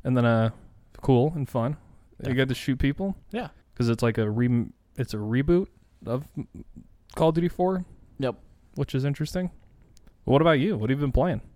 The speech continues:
Speaker 2: Uh, so I had, I, I recently did some travels in this last week. I put a lot of miles on.
Speaker 1: Yep.
Speaker 2: Uh, for the show, doing a little bit of research.
Speaker 1: Mm-hmm.
Speaker 2: Um, I was, uh, I was stuck at a place for, uh, three nights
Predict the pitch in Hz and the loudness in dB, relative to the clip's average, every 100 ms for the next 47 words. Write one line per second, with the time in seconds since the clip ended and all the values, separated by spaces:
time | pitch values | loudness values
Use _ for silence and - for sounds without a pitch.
0 | _ _ - 127 127 117 - - 151 139 | _ _ -8 -4 -2 -4 -6 -4 0 0
1 | 135 - - - 151 202 - 151 165 139 | -2 -6 -20 -6 -2 -2 -4 -6 -4 -4
2 | 151 180 175 143 156 117 107 - 143 165 | -6 -6 -8 -6 -6 -6 -6 -2 -2 -4
3 | 92 - - - _ 110 98 - 92 90 | -8 -12 -18 -20 _ -8 -6 -6 -6 -6
4 | 101 95 110 139 120 110 101 110 131 110 | -10 -12 -6 -4 -2 -4 -4 -6 -4 -6
5 | 92 50 - - - - 117 - - - | -8 -10 -14 -16 -10 0 0 0 -12 -10
6 | 98 92 - - 143 117 98 - 139 98 | -8 -8 -10 -12 -4 -2 -2 0 0 2
7 | 113 110 101 104 101 104 - 139 - - | -2 -2 -4 -6 -6 -8 -8 -10 -10 -20
8 | - - 123 156 - - - - 110 98 | -12 2 2 2 -4 -20 -14 -6 -4 -2
9 | 90 90 - _ - 117 113 - 110 90 | -6 -10 -16 _ -8 -4 -4 -4 -6 -6
10 | 107 104 - 151 139 110 - 139 - - | -8 -8 -8 -8 -6 -8 -8 -8 -10 -16
11 | - _ 107 104 - 98 85 104 - 127 | -20 _ -10 -8 -8 -8 -10 -12 -10 -8
12 | 123 117 123 - - | -8 -8 -10 -12 -18